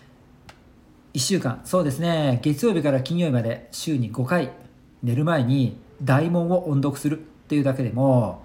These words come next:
そうですね。だいぶ変わってきますね。三週間もすればかなり変わってくると思います。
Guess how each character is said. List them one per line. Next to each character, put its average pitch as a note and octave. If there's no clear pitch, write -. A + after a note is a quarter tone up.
そ -
う A#2
で G#2
す -
ね。 B2+
だ D#3
い D#3
ぶ D#3+
変 D#3
わ D#3+
っ D#3
て D#3+
き D#3+
ま D#3+
す D3+
ね。 B2+
三 F#3+
週 B3
間 G3+
も D#3
す C#3+
れ D3
ば C3+
か -
な A#3+
り F#3
変 C#3
わ C#3+
っ C#3
て C#3
く C#3+
る C3
と B2+
思 A#2
い -
ま G2+
す。 -